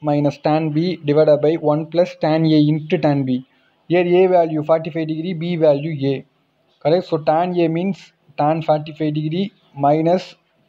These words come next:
tan A divided by one plus tan A into tan B. So one plus tan forty-five degree into tan A. Okay, so one plus tan A here, one plus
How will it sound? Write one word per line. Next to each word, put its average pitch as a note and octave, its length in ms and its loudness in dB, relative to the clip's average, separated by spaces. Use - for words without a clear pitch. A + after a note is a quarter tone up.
tan D3+ 360 0
A D3+ 420 0
divided D3+ 420 2
by D#3 80 2
one D3+ 340 -2
plus E3+ 380 -2
tan E3 460 0
A F3 460 4
into E3+ 560 -4
tan D3+ 260 0
B. B2+ 220 -6
So D3+ 100 0
one D3+ 140 0
plus F3 200 0
tan E3 280 0
forty-five D#3 500 -2
degree E3 300 -2
into D#3+ 300 0
tan C3+ 340 -2
A. B2+ 280 0
Okay, F3+ 260 0
so F3 160 2
one E3 220 0
plus F3+ 180 -2
tan E3 220 -2
A D#3+ 100 2
here, D#3+ 380 2
one D#3 260 -2
plus F3 260 0